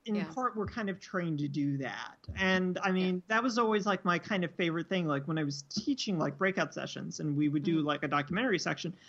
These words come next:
Speaker 1: I would show a clip from March of the Penguins. A,
Speaker 2: Mm-hmm.
Speaker 1: because I love penguins. And
Speaker 2: <laughs>
Speaker 1: B, it's a very good way to say, "All right, this is obviously a nature documentary about penguins. What is this really about?" And you just watch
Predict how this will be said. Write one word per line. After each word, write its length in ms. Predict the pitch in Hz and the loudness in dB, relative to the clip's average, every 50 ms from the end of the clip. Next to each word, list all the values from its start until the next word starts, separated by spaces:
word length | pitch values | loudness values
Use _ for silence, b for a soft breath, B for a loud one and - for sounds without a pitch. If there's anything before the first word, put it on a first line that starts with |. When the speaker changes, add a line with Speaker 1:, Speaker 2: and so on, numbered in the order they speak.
| B B B B | B B B B
Speaker 1:
I 80 | - 240 | 2 4
would 160 | 262 277 214 | 4 4 4
show 280 | 196 - 269 247 233 214 | 4 4 4 4 4 4
a 60 | 202 | 2
clip 360 | - - - 208 190 - - | 0 -2 -2 -2 -2 -2 -2
from 180 | - 190 160 156 | -2 0 0 2
March 280 | 147 139 143 143 - | 2 2 0 0 -2
of 60 | 185 | -4
the 60 | 175 202 | -4 0
Penguins. 640 | - 311 330 302 240 170 139 120 - - - - b b b b b b - - | 2 2 2 4 2 2 0 -2 -4 -10 -12 -12 b b b b b b -2 2
A, 240 | 254 285 294 262 | 2 4 4 2
Speaker 2:
Mm-hmm. 60 | 226 185 | 2 0
Speaker 1:
because 340 | 196 185 - 208 190 160 - - | -2 -4 -2 -4 -4 -4 -4 -4
I 240 | 185 185 180 175 165 | -2 -2 0 0 -2
love 340 | 160 160 160 151 147 143 143 | -2 -2 -2 -2 -2 -4 -4
penguins. 600 | - 277 262 220 175 147 139 139 131 - - - b b b b b b b b b b b b b | -6 -4 -4 -2 -4 -4 -4 -6 -8 -10 -14 -18 b b b b b b b b b b b b b
And 360 | 233 240 233 220 339 - 165 - | 2 2 4 4 4 2 2 0
Speaker 2:
<laughs> 40 | - | 2
Speaker 1:
B, 420 | 302 339 339 302 240 190 180 196 226 | 4 6 6 6 4 2 0 -2 -4
it's 140 | 220 220 277 | -2 0 0
a 60 | 269 | 0
very 280 | 214 240 247 262 277 | 2 4 4 4 4
good 160 | 247 226 269 233 | 2 0 0 0
way 180 | 220 226 220 | 2 2 2
to 80 | 208 202 | 2 2
say, 280 | 202 - - 185 202 | 0 2 2 2 2
"All 120 | - 220 233 | 2 4 4
right, 260 | 214 185 165 170 - - _ _ _ | 6 6 4 2 0 -6 _ _ _
this 220 | - 208 262 247 - | -6 -4 -2 0 0
is 160 | 262 208 202 233 - | 0 0 0 -2 2
obviously 500 | - 226 277 269 254 226 208 - 226 190 | 4 4 4 4 2 -2 -4 -4 -2 -2
a 20 | 175 | 0
nature 300 | 175 185 185 190 - 180 | 0 0 -2 -2 -4 -4
documentary 760 | 170 156 151 - - 151 139 139 143 143 143 143 147 147 151 | -2 -2 -2 -2 -4 -6 -4 -2 -2 -2 -2 -2 -4 -4 -4
about 640 | - 160 180 175 170 170 160 156 160 - - _ | -6 -6 -2 0 2 4 4 2 0 -6 -12 _
penguins. 500 | - 311 320 294 190 139 101 - 147 - b b b b b b b b - | -4 -2 -2 -2 -2 -6 -8 -10 -16 -18 b b b b b b b b 2
What 120 | 277 339 | 4 4
is 140 | 370 320 - | 4 4 2
this 220 | 330 311 - - 185 | 0 0 0 -2 -2
really 400 | 165 160 185 220 220 208 196 175 | 2 4 4 4 6 6 4 4
about?" 500 | 165 147 143 214 226 180 160 160 160 - - | 2 2 2 4 4 4 4 2 0 -2 -4
And 260 | 196 196 190 185 185 | -2 0 0 0 0
you 120 | 185 202 226 | -2 -2 -2
just 220 | 262 277 - - 202 | -2 -2 -4 -4 -4
watch 440 | 196 202 214 226 226 - - - | -2 0 0 0 0 -2 -12 -12